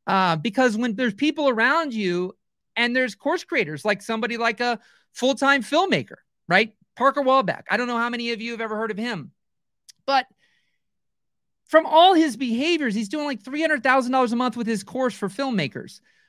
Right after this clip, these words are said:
but he is able to stick with something for years. And I'm not saying he doesn't struggle. I've gotten to meet the guy. I've gotten to connect with the guy, almost to visit with the guy.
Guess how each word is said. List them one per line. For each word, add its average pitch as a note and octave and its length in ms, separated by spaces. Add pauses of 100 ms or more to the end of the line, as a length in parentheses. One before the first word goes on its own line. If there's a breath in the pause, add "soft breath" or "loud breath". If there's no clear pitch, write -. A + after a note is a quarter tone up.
(140)
but C4 140
he D#4 400
is C4 240
able D#4 400
to A#3+ 200
stick A4+ 460
with C#4 120
something B3 500 (120)
for C#4+ 140
years. A3 880
And A#3 300
I'm D4+ 160
not E4 160
saying D4+ 140
he - 20
doesn't A#3+ 200
struggle. B3+ 480 (320)
I've G#3 120
gotten C#4 160
to B3+ 60
meet C4+ 160
the C4+ 40
guy. B3+ 360
I've A#3+ 120
gotten F#3+ 160
to G3 60
connect A#3+ 240
with A#3 100
the A3+ 60
guy, A#3 360
almost G3+ 200
to E3+ 80
visit B3+ 220
with C4 100
the B3+ 60
guy. A3 420